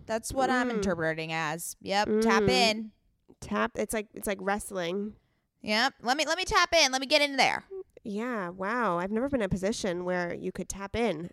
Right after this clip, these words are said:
Speaker 2: to an
Speaker 1: Oh,
Speaker 2: orgy.
Speaker 1: <laughs> well, you probably haven't been to an orgy then. <laughs> Nor have I. I don't know what I'm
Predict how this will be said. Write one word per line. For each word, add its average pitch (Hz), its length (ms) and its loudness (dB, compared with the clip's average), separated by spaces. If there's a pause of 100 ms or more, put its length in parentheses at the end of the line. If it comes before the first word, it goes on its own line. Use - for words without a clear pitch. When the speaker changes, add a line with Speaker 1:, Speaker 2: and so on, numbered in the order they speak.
(160)
Speaker 2:
to 190 160 -2
an 175 80 -2
Speaker 1:
Oh, 185 40 0
Speaker 2:
orgy. 202 400 2 (220)
Speaker 1:
<laughs> - 240 -20
well, 240 400 -6 (540)
you 196 100 -10
probably 226 420 -4
haven't 226 400 -2
been 262 240 -4
to 339 180 -4
an 285 100 -4
orgy 269 540 0
then. - 340 -2 (240)
<laughs> 403 120 6 (400)
Nor 320 280 12
have 403 200 12
I. 294 340 12 (100)
I 311 60 10
don't 359 260 2
know 311 180 2
what - 40 4
I'm 320 100 6